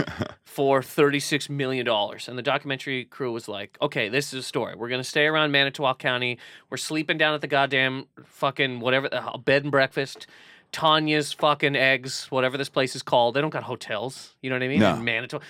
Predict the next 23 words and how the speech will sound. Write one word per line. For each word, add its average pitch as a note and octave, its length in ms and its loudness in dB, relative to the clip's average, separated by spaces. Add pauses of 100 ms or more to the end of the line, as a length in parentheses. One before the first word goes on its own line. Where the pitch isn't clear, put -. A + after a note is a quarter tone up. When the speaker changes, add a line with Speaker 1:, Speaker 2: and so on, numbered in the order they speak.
(180)
Speaker 2:
They F3 80 6
might G#3+ 160 6
have G#3 100 8
a, F#3+ 120 8
a D#3 160 4
shitbag D#3 880 6
fuck, D3+ 280 2
the C#3 120 -6
Manitowoc D3 680 4
Motel, C3 640 4 (300)
where C3 200 4
it's B2+ 180 0
like, B2+ 220 2
"We C#3 100 -2
got C3 140 2
a A2+ 60 -4
parking F3 380 2
space, F3+ 460 0
we C3 80 -4
got G#2+ 200 0
a - 20 -12
burn D3 360 2
pit, D3 320 2